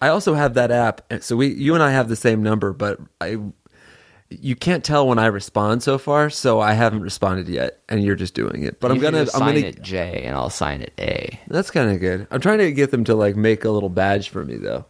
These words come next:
Speaker 2: Yeah, that's not gonna happen.
Speaker 1: Sure
Speaker 2: Uh,
Speaker 1: is. They said there was, like, six people using the app.
Speaker 2: <laughs> So if you wanna text me or Jake, and or Jake, uh, that number is one three one oh, two three one, six seven eight four.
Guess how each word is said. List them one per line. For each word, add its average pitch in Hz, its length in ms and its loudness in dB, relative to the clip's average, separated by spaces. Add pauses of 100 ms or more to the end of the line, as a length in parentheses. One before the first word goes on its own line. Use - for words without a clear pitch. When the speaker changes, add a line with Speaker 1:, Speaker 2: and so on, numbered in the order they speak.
Speaker 2:
Yeah, 107 320 4
that's 120 240 0
not 104 120 0
gonna 82 140 -6
happen. 73 400 -6 (380)
Speaker 1:
Sure 120 60 2
Speaker 2:
Uh, 113 320 6
Speaker 1:
is. 104 140 -4
They 123 120 4
said 151 160 2
there 151 80 4
was, 135 120 4
like, 117 180 0
six - 300 -2
people 143 300 0
using 117 340 2
the 104 140 -2
app. - 280 -4
Speaker 2:
<laughs> - 520 2
So 113 580 2 (160)
if - 200 -4
you 113 100 2
wanna 135 180 2
text - 440 -4
me 67 320 -8
or 113 160 2
Jake, 92 460 -2 (240)
and 117 220 2
or 80 120 4
Jake, 55 320 -10 (440)
uh, 98 220 2
that 98 180 2
number 110 240 2
is 87 140 -2
one 110 280 -2
three 147 240 0
one 165 200 0
oh, 113 260 0 (680)
two 123 180 0
three 147 260 -2
one, 95 360 -2 (580)
six - 280 -4
seven 85 280 2
eight - 180 -4
four. - 320 -2